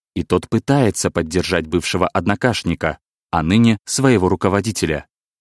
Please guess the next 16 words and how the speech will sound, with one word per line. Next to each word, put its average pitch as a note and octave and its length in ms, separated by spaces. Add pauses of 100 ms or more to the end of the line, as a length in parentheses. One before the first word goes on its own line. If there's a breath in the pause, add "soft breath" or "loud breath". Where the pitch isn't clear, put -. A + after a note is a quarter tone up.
(180)
Но F#2+ 140
делает F#3+ 480
это C#3+ 240
в G#2 80
рамках G#2+ 340
своего E2+ 420
разумения, F2+ 680 (320)
а D#2+ 200
оно F#2+ 280 (260)
не D3+ 140
позволяет B2 680
ему E2+ 260
понять, G2 420 (180)
что - 380
движет F#2 420
Фетисовым, E2+ 680